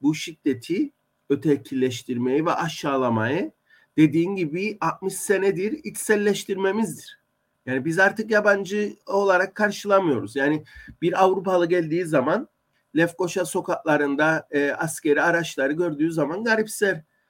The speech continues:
Yani sivil hayatın içinde askeri araç varsa askeri darbe var demektir. Ama bizim için gündelik hayatımızın bir parçasıdır militarizm. Bu da ona dön-, dönmüş bir şey. Yani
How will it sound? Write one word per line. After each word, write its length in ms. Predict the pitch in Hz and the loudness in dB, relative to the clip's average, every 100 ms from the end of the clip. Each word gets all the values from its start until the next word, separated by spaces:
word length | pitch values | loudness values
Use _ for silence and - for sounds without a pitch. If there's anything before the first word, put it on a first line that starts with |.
| _ _ | _ _
Yani 200 | 139 147 | 0 0
sivil 320 | 147 - 156 | 0 0 2
hayatın 440 | 170 180 170 - 165 | 4 2 2 0 -4
içinde 600 | 170 - 156 170 170 165 _ _ _ _ | -2 -2 4 4 4 -2 _ _ _ _
askeri 420 | 170 165 - 156 | -4 -2 0 2
araç 420 | 170 190 190 185 208 | 4 4 2 -2 -2
varsa 480 | 190 - - 233 - | -2 -2 0 0 0
askeri 460 | 202 - 175 180 | -4 -2 0 4
darbe 300 | 214 202 214 208 | 6 6 6 6
var 200 | 165 120 | 4 2
demektir. 520 | 107 90 _ - _ _ _ _ _ _ _ - | -2 -6 _ -20 _ _ _ _ _ _ _ -4
Ama 240 | 147 156 | -2 -2
bizim 260 | 156 151 190 | -2 -2 -2
için 460 | 170 - 233 233 208 | -2 -4 -6 -6 -6
gündelik 460 | 208 190 175 190 | -2 0 0 0
hayatımızın 600 | 214 196 196 156 139 185 | 0 0 0 0 0 -2
bir 160 | 214 208 | -4 -2
parçasıdır 600 | 240 233 220 214 240 226 | -2 -2 -4 -4 -4 0
militarizm. 720 | 160 135 123 120 104 98 - _ _ _ _ _ _ _ _ _ _ - - | 2 2 0 -4 -6 -8 -14 _ _ _ _ _ _ _ _ _ _ -20 -10
Bu 160 | 143 180 | -4 2
da 200 | 226 233 | 2 4
ona 260 | 220 226 214 | 4 4 6
dön-, 300 | 202 165 - - | 6 6 -4 -2
dönmüş 460 | 135 143 127 117 - | 4 4 4 0 -6
bir 40 | |
şey. 180 | 113 117 | -8 -2
Yani 340 | 123 156 165 | 0 2 0